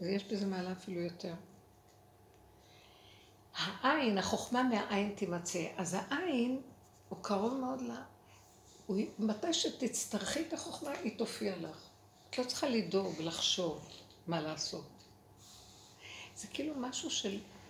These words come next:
מה זה יסוד העין? זה לא דבר שאנחנו מבינים אותו בכלל במושגים של התודעה של עץ הדעת.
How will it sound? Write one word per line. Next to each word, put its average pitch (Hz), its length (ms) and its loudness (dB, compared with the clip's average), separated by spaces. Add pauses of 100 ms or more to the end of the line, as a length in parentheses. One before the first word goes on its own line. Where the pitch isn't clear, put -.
(160)
מה 220 140 0
זה 277 120 0
יסוד 208 360 0
העין? 202 220 0
זה 180 120 -4
לא 196 100 0
דבר 233 260 -2
שאנחנו 220 320 -2
מבינים 196 340 0
אותו 208 180 -2
בכלל 185 640 -4
במושגים 175 680 -2
של 190 200 0
התודעה 175 460 -2
של 175 240 -2
עץ 156 160 -4
הדעת. 170 320 -2